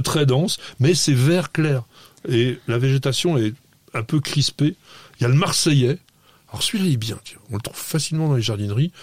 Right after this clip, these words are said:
le basilic marseillais. Les feuilles sont ovales, donc elles sont pas cloquées comme celles de Grand Vert, elles sont un petit peu plus étroites, et je pense qu'il est encore plus parfumé. Il est vraiment très, très intéressant. Il y a le mammouth,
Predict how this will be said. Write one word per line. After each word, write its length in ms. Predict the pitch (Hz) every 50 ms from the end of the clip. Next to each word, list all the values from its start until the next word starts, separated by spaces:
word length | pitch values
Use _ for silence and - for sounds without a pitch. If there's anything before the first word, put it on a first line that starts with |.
| - _ -
le 80 | 104
basilic 540 | 98 113 160 170 143 151 160 151 170 143 -
marseillais. 480 | 151 131 - - - - 101 95 90 - - _ - - - - - - - _
Les 100 | 110 120
feuilles 420 | 127 - - 185 180 175 147 113 85 - -
sont 300 | - - - 135 123 120 -
ovales, 480 | - 143 123 117 120 131 160 180 190 - _ _ _ -
donc 160 | 117 120 117
elles 80 | 151 139
sont 160 | - 175 160
pas 260 | 143 202 202 196 180 - - - _ _ _ _
cloquées 400 | - 156 165 165 147 - 175 175
comme 220 | 147 - 156 123
celles 240 | 120 - 147 131 120
de 80 | 120 123
Grand 240 | 117 113 117 123 117
Vert, 320 | 117 131 147 170 175 151
elles 80 | 113 101
sont 260 | - 135 127 113 -
un 120 | - 139 147
petit 180 | 143 - -
peu 120 | - 170 139
plus 240 | - - 143 120
étroites, 360 | 120 113 - - 135 160 151 - - - - - - - _ -
et 140 | - 123 139 -
je 100 | 104 117
pense 300 | 127 - - 185 - -
qu'il 180 | - - 107 110
est 60 | 107 - - _ _ _
encore 300 | 170 165 143 - 156 135
plus 240 | - - - 196 160
parfumé. 480 | 143 151 - - - - 113 101 95 - _ _ _ _ _ _ - - -
Il 120 | 113 107
est 60 | 113
vraiment 260 | 107 123 143 151 165
très, 160 | 147 - - 131
très 120 | - 117
intéressant. 460 | 107 98 - 101 87 87 - - - - _ _ _ _ _ _ _ _ _ _ _ _ _ _ - - - - - - - - _
Il 40 | -
y 40 | 107
a 20 | 101
le 60 | 104
mammouth, 320 | 101 101 101 101 107 120